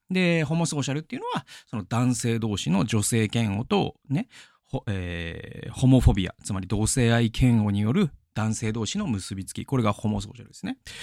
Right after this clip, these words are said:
で、セクシャルマイノリティ間の連帯の方法を模索する時代。これヘテロノーマティビティで、これね、えっと、ちょ-、詳しく、えー、今回はあえて、えっと、説明の中からは除いてます。ぜ-、えっと、知りたい人はぜひこの本買ってくれたらいいと思うんですけど、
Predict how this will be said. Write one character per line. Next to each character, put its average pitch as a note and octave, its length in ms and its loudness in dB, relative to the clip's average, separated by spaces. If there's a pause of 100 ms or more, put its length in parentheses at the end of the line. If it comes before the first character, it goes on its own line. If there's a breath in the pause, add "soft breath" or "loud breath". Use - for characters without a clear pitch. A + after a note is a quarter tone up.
(240 loud breath)
で、 D#3 80 -2
セ F#3+ 180 -2
ク - 140 -6
シ A3+ 100 0
ャ A3+ 80 -2
ル A3 120 -2
マ A3+ 140 0
イ A3+ 60 0
ノ A3+ 80 2
リ G#3+ 120 -2
テ A3 120 -6
ィ G#3+ 100 -2
間 A3 220 0
の A#3+ 100 4
連 E3 260 2
帯 E3+ 120 4
の E3+ 100 2
方 E3+ 240 2
法 E3+ 220 0
を F3+ 40 2
模 A#2+ 140 2
索 A2+ 280 -2
す - 120 -6
る G2+ 100 0
時 F#2+ 100 -2
代。 F2+ 120 -2
こ - 140 -4
れ G2+ 60 2
ヘ C3+ 160 6
テ A2 180 2
ロ F#2+ 140 -2
ノ A2+ 240 2
ー - 20 4
マ B2 140 2
テ - 100 -2
ィ A#2 60 2
ビ G2 100 0
テ A2+ 120 -2
ィ - 20 0
で、 C#3 100 -2
こ G3+ 80 4
れ G3+ 160 4
ね、 D3 160 2
え - 40 0
っ - 20 -14
と、 A#2+ 120 -6
ち A#2+ 80 -10
ょ-、 A2+ 40 -10 (240)
詳 E3+ 160 4
し - 100 2
く、 - 160 -8 (340 loud breath)
え A2 120 -2
ー、 G#2+ 40 -6
今 B2+ 160 -2
回 G2 160 -4
は - 140 -4
あ D3 60 2
え A#2+ 60 2
て、 G#2+ 320 -2
え G2+ 120 -2
っ F2+ 40 -6
と、 F2 240 -8
説 - 320 -4
明 A2+ 320 4
の G#2 200 0
中 G#2 260 -2
か - 140 -4
ら B2 80 2
は G2 80 2
除 G2+ 320 0
い F#2 40 0
て G2+ 80 -4
ま F2+ 120 -2
す。 F#2 200 -6
ぜ-、 C3+ 480 4
え C3 40 6
っ A#2+ 40 2
と、 A#2+ 160 0
知 E3+ 140 2
り E3+ 80 -2
た E3 120 4
い - 40 8
人 - 160 4
は G2+ 60 0
ぜ A2 120 -2
ひ - 60 -6
こ A2+ 120 2
の A2 120 6
本 G2+ 140 4
買 G2 140 0
っ - 20 -20
て - 160 -4
く G2 100 -6
れ G2 100 -8
た F2+ 120 -10
ら E2+ 60 -8
い F2 40 -10
い E2+ 40 -16
と F#2+ 120 -14
思 E2+ 80 -16
う - 40 -16
ん - 40 -12
で - 60 -10
す - 40 -16
け E3+ 80 -2
ど、 D3+ 140 2